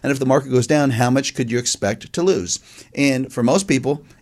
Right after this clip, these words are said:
it literally is quite shocking to them because they come in and they have a diversified portfolio, let's say of just mutual funds, because they're more conservative and they've been told that mutual funds are more conservative than stocks.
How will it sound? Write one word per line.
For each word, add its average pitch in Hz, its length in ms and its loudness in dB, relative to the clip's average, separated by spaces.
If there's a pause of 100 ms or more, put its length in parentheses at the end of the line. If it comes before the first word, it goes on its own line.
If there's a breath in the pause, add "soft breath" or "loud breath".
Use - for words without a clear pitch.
(120)
it 123 100 2
literally 147 420 0
is 104 140 -4
quite - 340 -2
shocking 135 580 0
to 98 100 -6
them 78 180 -6
because 101 320 -4
they 120 140 -4
come 131 180 -2
in 156 200 2
and 113 100 2
they 127 80 2
have 123 180 2
a 101 40 0
diversified 127 500 0
portfolio, 120 480 -2 (220 loud breath)
let's 196 180 0
say 160 120 4
of 123 60 2
just 120 220 0
mutual 135 260 0
funds, 104 600 -4
because 127 360 4
they're 131 140 4
more 120 180 4
conservative 117 560 2
and 104 80 0
they've 117 140 0
been 113 180 -2
told 110 320 2
that 107 140 -2
mutual 123 280 0
funds 107 220 -2
are 107 60 0
more 104 160 0
conservative 98 880 -4
than 107 180 0
stocks. - 580 0